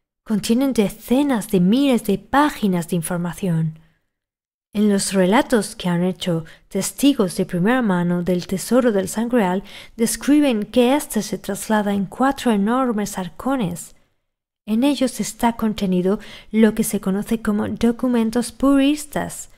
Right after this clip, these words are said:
miles de páginas de papeles anteriores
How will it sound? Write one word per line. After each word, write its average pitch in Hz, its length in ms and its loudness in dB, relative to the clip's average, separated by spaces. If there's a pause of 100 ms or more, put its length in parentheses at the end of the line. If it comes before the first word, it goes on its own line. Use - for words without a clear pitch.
(320)
miles 233 480 2
de 190 120 0
páginas 220 640 -2
de 196 120 0
papeles 214 640 0
anteriores 196 720 0